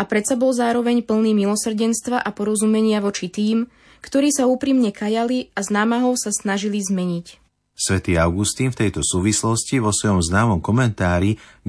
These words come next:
Speaker 2: evanjeliovému príbehu o cudzoložnici, ktoré Ježiš odpustil, uzatvára slovami: „Keď odišli žalobcovia, zostali bieda a milosrdenstvo.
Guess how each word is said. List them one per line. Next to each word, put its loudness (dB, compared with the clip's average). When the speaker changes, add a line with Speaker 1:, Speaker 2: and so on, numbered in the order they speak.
Speaker 2:
evanjeliovému 0
príbehu 0
o -10
cudzoložnici, 0
ktoré -4
Ježiš -2
odpustil, 0
uzatvára 0
slovami: -2
„Keď 0
odišli -2
žalobcovia, -2
zostali -2
bieda 0
a -4
milosrdenstvo. -2